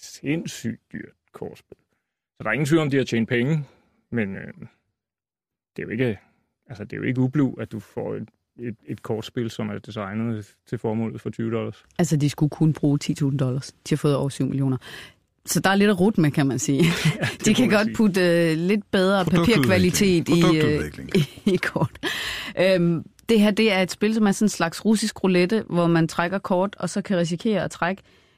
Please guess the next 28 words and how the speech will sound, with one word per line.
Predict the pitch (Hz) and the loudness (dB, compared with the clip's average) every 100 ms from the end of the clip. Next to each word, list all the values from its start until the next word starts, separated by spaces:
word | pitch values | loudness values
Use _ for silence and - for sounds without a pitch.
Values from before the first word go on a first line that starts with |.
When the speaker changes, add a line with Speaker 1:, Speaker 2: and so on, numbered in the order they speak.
| _ - | _ 0
Speaker 2:
en | 180 170 160 - | 2 4 0 2
killing, | 254 262 269 - _ _ _ - | 4 6 4 0 _ _ _ -4
som | 220 180 175 - | 0 2 0 -2
eksploderer. | 185 196 160 123 - _ _ - | -2 -2 -2 -4 -10 _ _ 2
Speaker 1:
<laughs> | 131 - - | 4 4 2
Speaker 2:
Og | 190 | 2
deres, | 196 196 - - | 2 2 -2 -2
øh, | 180 | 0
baggrund | 220 285 233 190 | 0 0 0 0
for, | 190 190 190 - - | 0 0 2 0 -6
hvorfor | 170 185 180 190 - _ | -2 -2 0 -2 -4 _
det | 190 | 2
her, | 180 160 151 _ _ _ - | 4 2 0 _ _ _ 0
det | 156 | 2
var | |
en | 143 | 4
god | 147 | 2
idé, | - 226 - | 2 0 0
det | - 175 | 0 2
er, | 165 165 | 2 0
at | - 147 | -2 -2
på | 180 | 2
internettet, | 185 - 190 180 160 | 2 4 2 2 0
så | 175 170 | 0 0
kan | - | -2
folk | 151 135 | -2 0
godt | - 139 | -2 -2
lide, | 143 127 | 0 -2